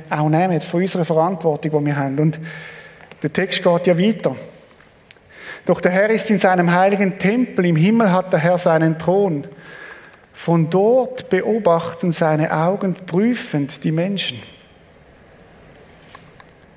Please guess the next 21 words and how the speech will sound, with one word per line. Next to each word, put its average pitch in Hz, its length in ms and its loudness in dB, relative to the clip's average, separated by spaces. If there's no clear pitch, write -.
Ja, 131 140 2
der 156 140 4
Herr 160 180 2
prüft 170 540 -2
den, 185 260 2
der 180 140 2
nach 170 180 -2
seinem 175 500 -2
Willen 185 300 -2
lebt. 190 500 -4
Puh. 226 220 -2
Ich - 80 -10
weiss 156 140 2
nicht, 165 100 2
was 165 180 2
bei 165 80 -2
dir 160 240 2
abgeht 156 720 2
zum 151 100 -4
Stichwort 147 460 -2
Prüfung. 196 420 -2